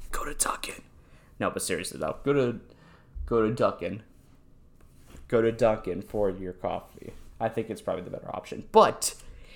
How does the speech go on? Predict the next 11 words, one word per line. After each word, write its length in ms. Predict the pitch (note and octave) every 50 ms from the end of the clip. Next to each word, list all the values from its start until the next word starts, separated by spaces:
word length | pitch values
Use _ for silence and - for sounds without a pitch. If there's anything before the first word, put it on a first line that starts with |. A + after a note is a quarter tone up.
| - - -
if 260 | B2+ C3 C3 - A#2
you 240 | A#2+ B2+ A#2+ A2 - -
have 340 | - C#3 D3+ D#3 D3 C3 C3 - -
a 140 | - C3+ B2+
privilege 560 | B2+ - - - D#3+ E3 C#3+ C#3 C3 C3 - -
to 140 | - C#3
have 340 | C#3 C3+ C3 - C#3 D#3+ E3+
a 80 | F3 E3+
Tim 300 | E3+ - - E3+ E3+ D3+
Hortons 440 | C#3+ E3+ G#3+ C4 B3+ G#3+ E3 - -
nearby, 480 | D3 C3 G#2+ G2 A2 C#3 D#3+ F#3+ G3+